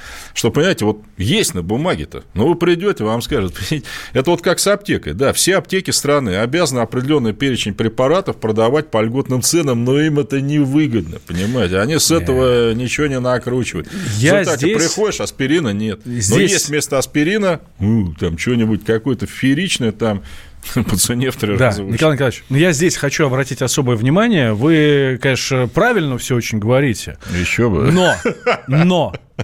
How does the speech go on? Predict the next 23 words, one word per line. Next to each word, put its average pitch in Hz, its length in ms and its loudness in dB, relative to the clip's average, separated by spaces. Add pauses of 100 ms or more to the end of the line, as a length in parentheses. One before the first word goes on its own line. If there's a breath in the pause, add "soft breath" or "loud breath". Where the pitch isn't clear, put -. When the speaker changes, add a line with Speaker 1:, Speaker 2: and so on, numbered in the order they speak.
Speaker 1:
<laughs> - 360 -16
Я 120 200 2
похож 151 440 -2
на 135 60 -2
Медведева, 139 580 0
люди 104 280 0
пишут. - 360 -2
Мне 107 160 2
кажется, - 320 0
я 135 160 4
поэтому 90 380 -2
должен 95 260 0
был 87 160 -2
возглавить 98 460 2
правительство, 104 560 0
ну, 87 80 -4
хотя 104 340 0
бы 90 120 0
по 110 160 0
этой, 90 260 0
по 113 200 -2
этим 98 200 0
соображениям. 92 600 -2